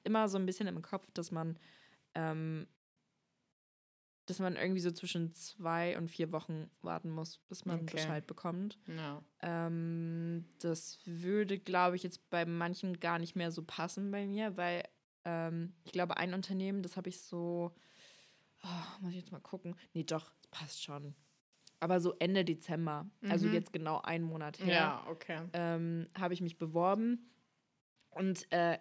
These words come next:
Speaker 1: jetzt langsam, also ich hab jetzt gesehen, dass der Job jetzt grad nicht mehr online ist. Das heißt, die werden sich jetzt irgendwie in der Endphase befinden von der Entscheidung, wen laden sie ein zum Bewerbungsgespräch und wem sagen sie von vornherein ab.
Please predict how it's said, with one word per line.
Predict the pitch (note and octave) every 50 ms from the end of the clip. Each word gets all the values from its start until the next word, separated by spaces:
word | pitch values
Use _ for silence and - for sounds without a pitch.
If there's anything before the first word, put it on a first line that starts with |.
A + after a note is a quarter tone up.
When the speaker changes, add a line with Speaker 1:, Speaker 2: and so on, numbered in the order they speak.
| - -
Speaker 1:
jetzt | C3+ C#3 - E3+ F#3+ F#3+ - - - - -
langsam, | F3 E3+ E3 F3 G3 G#3 G3+ G3 F#3 E3+
also | E3 E3+
ich | E3 F3+
hab | F3 -
jetzt | F#3 F3 -
gesehen, | - F3 E3 D#3+ D#3+ D#3+ D#3+ D#3+
dass | D3+ D#3 D#3+ -
der | - D#3
Job | D#3 - D#3 D#3 D#3 -
jetzt | D#3+ - -
grad | - - D#3+ E3+
nicht | E3 E3+ F3
mehr | F3+ E3+ - -
online | F3+ F#3 F#3+ G3+ G3+ G3 F#3+ - G3+
ist. | G#3+ - - -
Das | F3 E3+ -
heißt, | F3 D#3 D#3+ E3 - -
die | D#3+ D#3
werden | D#3 D#3 D#3 D#3+
sich | D3+ D#3+ D#3+ -
jetzt | D#3+ E3 -
irgendwie | - E3 E3 E3 D#3+ E3 D#3 D#3
in | - - D#3 D#3 D3+ D#3 D#3 D#3+ E3 E3+ D#3
der | - F3 - -
Endphase | F#3 F#3+ F#3+ - - - G3 D#3+ E3+ F3+ F#3 F3
befinden | E3+ E3 - F#3 F3 E3+ E3+ E3+ E3+ E3
von | E3 - E3+ D#3+ D#3+ D#3+ D#3+ D#3+ - - _ _ _ _ _ _ _ _ _ _ _ _ _ _ _ _ _
der | - D#3+ E3+ F3+ E3+ A#2+
Entscheidung, | D3+ E3 D#3+ - - E3+ F3 F3 E3+ E3+ E3+ E3+ E3 E3 E3+
wen | E3+ E3+ E3
laden | D#3+ D#3+ D#3+ D#3+ D#3+
sie | D#3+ - -
ein | - D#3+ D#3 D#3+ E3+ E3+ E3+ E3 - -
zum | - F3 E3+
Bewerbungsgespräch | E3+ E3 E3+ D#3 D3+ D#3+ D#3+ D#3+ - - E3 - - E3+ E3 E3+
und | D#3+ D#3
wem | E3 E3 E3 D#3+
sagen | D#3+ D#3 D#3 D#3+ D#3+ E3
sie | D#3+ E3
von | E3 - - D#3 E3
vornherein | - D#3+ D#3 E3 E3 E3 D#3 -
ab. | - E3+ -